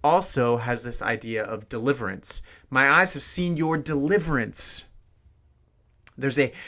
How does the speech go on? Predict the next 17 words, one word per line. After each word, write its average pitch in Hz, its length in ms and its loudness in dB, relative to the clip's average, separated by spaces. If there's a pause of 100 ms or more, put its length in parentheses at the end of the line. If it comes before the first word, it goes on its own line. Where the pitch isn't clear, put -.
(140)
captivity, 165 880 6 (260)
a 147 140 4
bondage 139 1040 0 (320)
to 196 220 2
sin, 113 560 -2 (2250)
to 180 160 2
our 170 180 8
own 180 180 4
flesh, - 840 -2 (1500)
to 165 100 -6
the 156 100 -2
devil 156 460 4
even, 98 400 -8
in 131 120 -6
a 123 60 -6
certain 131 380 -2
sense, - 580 -8